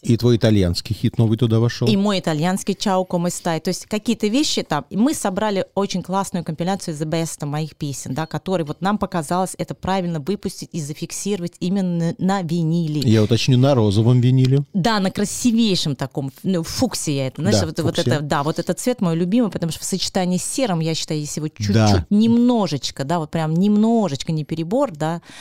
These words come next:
Speaker 2: вот дизайн делан, великолепный дизайн, Матвей Евстигнеев, который почти все мои обложки си ди делал. И вот он сделал, я считаю, великолепный дизайн винила. Работал он очень долго, тщательно.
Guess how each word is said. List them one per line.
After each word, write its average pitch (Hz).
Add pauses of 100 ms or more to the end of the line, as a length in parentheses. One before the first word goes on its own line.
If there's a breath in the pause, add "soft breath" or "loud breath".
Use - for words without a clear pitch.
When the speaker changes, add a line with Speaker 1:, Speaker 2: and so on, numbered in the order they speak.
(220 loud breath)
Speaker 2:
вот 147
дизайн 170
делан, 147
великолепный 170
дизайн, 147
Матвей 156
Евстигнеев, 156
который 170
почти -
все -
мои 143
обложки 143
си -
ди 143
делал. 147 (100)
И 190
вот 180
он 151
сделал, 147
я 143
считаю, 143
великолепный 180
дизайн 131
винила. 143
Работал 143
он 135
очень 147
долго, 185
тщательно. 165